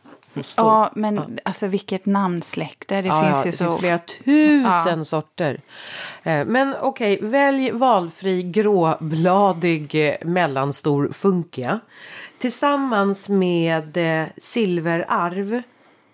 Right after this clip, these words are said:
Speaker 1: som är lite småbladig.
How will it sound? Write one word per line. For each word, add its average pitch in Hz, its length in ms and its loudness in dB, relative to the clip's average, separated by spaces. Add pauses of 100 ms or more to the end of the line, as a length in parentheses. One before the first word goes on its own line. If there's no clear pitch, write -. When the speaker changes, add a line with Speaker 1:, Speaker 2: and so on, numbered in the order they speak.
(720)
Speaker 1:
som 190 260 0
är 180 120 2
lite 165 260 -6
småbladig. 143 960 -2